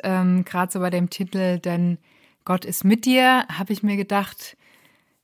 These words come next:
ah jo, also gerade wenn man eben schon lang mit Jesus unterwegs ist und wenn man auch schon länger in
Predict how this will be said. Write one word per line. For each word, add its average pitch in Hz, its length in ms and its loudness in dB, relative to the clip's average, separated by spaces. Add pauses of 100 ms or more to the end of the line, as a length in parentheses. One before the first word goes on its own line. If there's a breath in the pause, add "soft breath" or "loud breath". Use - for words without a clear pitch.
(140)
ah 180 120 -8
jo, 202 440 4 (500 loud breath)
also 180 160 0
gerade 226 260 4
wenn 214 140 4
man 226 120 4
eben 214 200 4
schon 196 280 4
lang 202 280 6
mit 196 100 6
Jesus 202 260 4
unterwegs 180 460 0
ist 262 240 4
und 208 60 4
wenn 202 140 4
man 185 120 0
auch 180 120 0
schon 185 200 0
länger 185 220 0
in - 60 -2